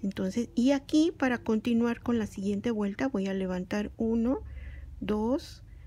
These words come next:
tres cadenas que hacen un primer macizo, dos cadenitas de separación, y ahora voy a trabajar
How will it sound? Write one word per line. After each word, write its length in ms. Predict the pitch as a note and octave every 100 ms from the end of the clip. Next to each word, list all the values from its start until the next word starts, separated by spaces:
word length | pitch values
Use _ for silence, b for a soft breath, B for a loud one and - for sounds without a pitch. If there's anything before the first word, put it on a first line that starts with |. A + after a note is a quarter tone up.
| B -
tres 320 | A3+ A#3 -
cadenas 580 | - C#4 A3+ A#3+ A#4 -
que 160 | -
hacen 280 | G3+ - G#3+
un 100 | G3+
primer 380 | G3 G3 F#3+ F3+
macizo, 600 | F3+ F#3+ - A3 - F4 -
dos 260 | - A#3 -
cadenitas 720 | B3 A#3 G3+ G3 G3+ - G#3+
de 140 | F#3
separación, 760 | F#3 - - - - B3 C4 D#4+ B B B B
y 220 | C4+ D4
ahora 260 | C#4 A3+ A#3+
voy 200 | A3+ A3
a 100 | A3
trabajar 560 | F#3+ E3+ F3 G#3+ B3